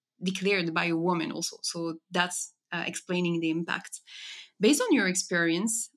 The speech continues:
and you, you started to talk a bit about it, but what Zimmermann Copé law has changed? Why is having some quota, uh,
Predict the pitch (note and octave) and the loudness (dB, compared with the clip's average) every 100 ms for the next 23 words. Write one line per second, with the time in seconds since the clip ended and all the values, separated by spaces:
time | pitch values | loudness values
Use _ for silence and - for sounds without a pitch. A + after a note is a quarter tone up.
0 | - F3 F3+ F3 F3 E3+ F3 F3 G3 G#3+ | -8 -2 0 0 0 0 0 0 -2 -2
1 | A3 F3+ E3+ E3+ E3 E3 D#3+ D#3+ G3+ G#3+ | -4 -6 -6 -4 -4 -4 -4 -4 -4 -6
2 | E3 E3+ - - - - F#3+ C4 A#3 A#3+ | -6 -8 -10 -18 -14 -2 0 2 2 2
3 | A3 G3 F#3+ F#3 F3+ E3 F3+ F3 F3 F3+ | 2 2 0 0 -2 -2 0 0 2 2
4 | F#3 - E3 - - - E3 E3 D#3+ - | 0 -2 -4 -2 0 2 2 0 -2 -4
5 | - E3+ F3+ G#3+ A3 F#3+ - F#3 F3+ F3 | -4 0 2 2 0 -2 -2 -2 -2 -2
6 | - E3+ E3 - E3+ - F3 F3+ - E3+ | -2 -4 -4 -4 -4 -2 -2 -4 -6 -6
7 | D#3+ D#3+ | -4 -4